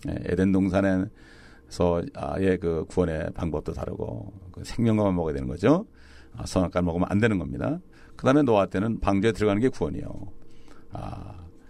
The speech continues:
아, 참 율법 시대는 율법을 지키는 게 구원이요. 아,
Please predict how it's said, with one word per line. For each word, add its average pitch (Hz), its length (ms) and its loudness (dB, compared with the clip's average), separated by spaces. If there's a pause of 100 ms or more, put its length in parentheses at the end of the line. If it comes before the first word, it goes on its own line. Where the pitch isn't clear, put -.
(380)
아, - 120 -16
참 104 140 -6
율법 104 280 4
시대는 120 360 2
율법을 113 340 4
지키는 131 340 2
게 135 160 4
구원이요. 87 640 -2 (220)
아, - 300 -12